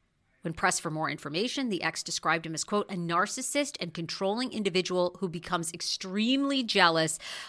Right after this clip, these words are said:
of a relationship." "He accused me numerous times of cheating on him, and I was just over the controllingness," she says. Um, she says she is not shocked. Amos, by the way, also has children.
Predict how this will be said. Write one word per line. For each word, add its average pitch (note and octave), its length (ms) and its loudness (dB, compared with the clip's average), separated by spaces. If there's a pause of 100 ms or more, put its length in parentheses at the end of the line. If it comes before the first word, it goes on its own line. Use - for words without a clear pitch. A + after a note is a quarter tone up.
(120)
of F#3 140 0
a F#3 60 4
relationship." D#3+ 720 0 (1800)
"He B3 120 4
accused A#3+ 320 2
me G3+ 100 2
numerous G#3+ 320 2
times F#3+ 300 0
of D#3 80 -8
cheating D#4+ 340 4
on D4 160 6
him, B3+ 240 2
and E3+ 100 -2
I D#3+ 40 0
was D3+ 100 -2
just - 240 -4 (140)
over F#3+ 260 0
the F#3 80 -2
controllingness," C#3+ 840 -4
she - 160 -2
says. A2 440 -4 (200)
Um, D#3 600 2 (460)
she - 160 -6
says F3 180 0
she E3 160 -6
is D#3 140 -8
not D3 180 0
shocked. A#3 460 2
Amos, F#3+ 320 0
by F3+ 160 2
the E3+ 80 0
way, E3 120 2
also E3+ 340 -2
has C#3+ 240 -4
children. A#3 680 2